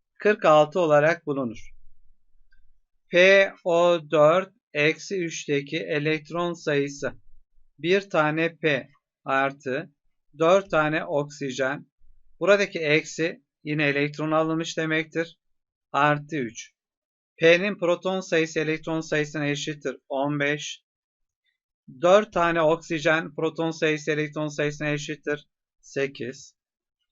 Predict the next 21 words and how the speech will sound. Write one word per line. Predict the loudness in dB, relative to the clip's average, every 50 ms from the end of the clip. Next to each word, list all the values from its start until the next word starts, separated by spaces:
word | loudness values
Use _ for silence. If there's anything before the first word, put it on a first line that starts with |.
| -4
Artı | 0 2 4 4 4 2 -2 -6 -6 -6 -6 -6 -8 -12 _ _ -14
üç. | -12 -12 -12 -14 -18 -20 _ _ _ _ _ _ _ _ -8
Buradan | -2 0 2 4 4 4 2 2 2
gerekli | 0 2 2 2 0 -2 -2 -2
olan | 0 0 0 -2 -2 -6 -10 -14
işlemleri | -12 -8 -4 -2 0 0 0 -2 -2 -2 -2 -2 -4 -8 _ _ _ _ _ _ _ -2
yaptığımızda | 2 4 4 4 2 -2 -2 -2 0 0 -2 -2 -2 0 0 0 0 -4 _ _ _ _ _ _ _ _ _ _ _ _ _
P | 2 4 6 6 6
O | 6 6 6 4 4 4
dört | 4 2 2 2 0
eksi | -2 -2 -2 -2 -2 -2 -4
üçteki | -4 -4 -2 -4 -4 -4 -4 -6 -4
toplam | -2 -2 -2 0 0 0 2 2
elektron | 0 0 0 -2 -4 -4 -6 -6 -6
sayısı | -6 -4 -2 -2 0 -2 -2 -4 -6 -4 -4 -4 -6 _ _ _ _ _ _ _ _ _ _ _ _ -6
elli | -4 -2 0 0 0
olarak | 0 2 2 2 2 0 -2 -2 -8
bulunur. | -10 -10 -10 -12 -14 -16 -18 -20 -20 -20 -20 -20 -20 -20 -20 -20 -20 -20 -20 _ -20 -20 -20 -20 _ _ -20 -20 -20 _ _ _ _ _ -20 -20 _ _
S | -20 -20 -12 -4 0 2 4 6 4 4 2 0
O | -2 0 2 2 2 2 0 0
dört | 2 2 4 2 0